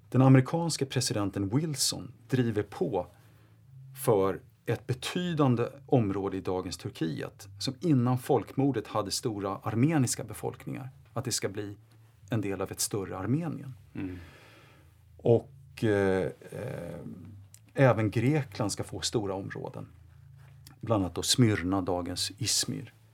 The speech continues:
Speaker 1: Och Italien, Storbritannien och Frankrike ska få stora områden,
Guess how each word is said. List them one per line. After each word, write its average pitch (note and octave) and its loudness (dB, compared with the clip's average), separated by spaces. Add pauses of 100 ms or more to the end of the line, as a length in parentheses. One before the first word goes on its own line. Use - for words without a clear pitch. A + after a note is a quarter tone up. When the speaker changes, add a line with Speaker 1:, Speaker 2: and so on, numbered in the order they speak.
(420)
Speaker 1:
Och A#2 0
Italien, D3 2
Storbritannien A#2+ 0
och G#2+ -4
Frankrike C3 2
ska - -2
få G2 -10
stora G2 -2
områden, G2 -4